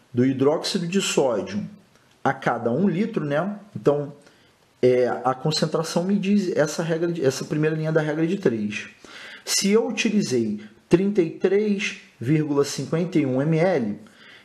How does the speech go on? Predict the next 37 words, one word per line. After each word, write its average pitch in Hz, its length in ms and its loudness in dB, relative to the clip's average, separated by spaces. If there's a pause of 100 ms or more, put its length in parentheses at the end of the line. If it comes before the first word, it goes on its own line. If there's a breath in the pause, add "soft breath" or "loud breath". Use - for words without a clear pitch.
(100)
eu 165 80 8
sou 202 180 2
capaz 185 400 -2
de 170 100 -4
descobrir 185 600 -2 (320 loud breath)
a 170 100 2
quantidade 170 840 0
X 208 560 -2 (320 loud breath)
de, 185 480 -2 (240)
é, 156 360 4
de 143 140 0
mols 190 380 0
em 185 140 -2
hidro-, 170 220 -2
de 135 180 -2
hidróxido 143 480 0
de 110 60 -6
sódio 180 380 -2
que - 120 -2
reagiu, 185 520 0
né? 156 200 -2 (920 loud breath)
E 202 120 6
aí, 202 220 2
cara, 151 300 0
eu 156 60 0
consigo 170 360 -2
fazer 180 280 0
um 180 160 0
outro 202 200 -2
comparativo. 202 840 -2
Então, 156 260 0
vamos 214 200 0
por 214 120 -4
parte. 110 540 -4 (380 loud breath)
Bom, 185 180 4
esse 196 280 2
cálculo 208 600 -2